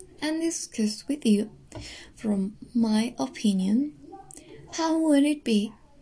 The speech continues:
if, remembering the movement of sixty-eight and all the protests of students and everything,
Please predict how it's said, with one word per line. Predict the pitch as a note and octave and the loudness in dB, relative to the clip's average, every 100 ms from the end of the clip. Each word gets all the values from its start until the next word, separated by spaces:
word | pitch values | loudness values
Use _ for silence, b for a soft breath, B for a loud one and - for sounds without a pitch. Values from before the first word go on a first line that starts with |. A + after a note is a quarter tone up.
| - - | -14 -6
if, | G#3+ G#3 - - B B B | -4 -6 -12 -20 B B B
remembering | - G#3 G3 G3 G3 G#3 G#3 G3+ | -2 0 2 2 2 4 4 4
the | |
movement | G3 G3+ G3+ G#3 G3+ G3+ | 2 2 2 0 0 0
of | G#3 - | -4 -6
sixty-eight | G#3+ G#3+ - - A#3 G#3+ D4 - - | -6 -6 -8 -4 0 0 -2 -6 -2
and | C4 A#3+ | 2 4
all | A#3 A3 | 2 0
the | A3 | -4
protests | - - A3 G#3+ G#3 - | -8 -6 -2 -2 -2 -4
of | G3+ G3+ | -6 -6
students | - - A#3+ A3+ G#3+ A3 G#3+ G#3+ | -10 -4 0 2 4 4 2 0
and | G#3+ G#3 | 0 2
everything, | A3 A3 G#3 G#3+ G#3+ G#3+ | 4 2 0 0 -2 -2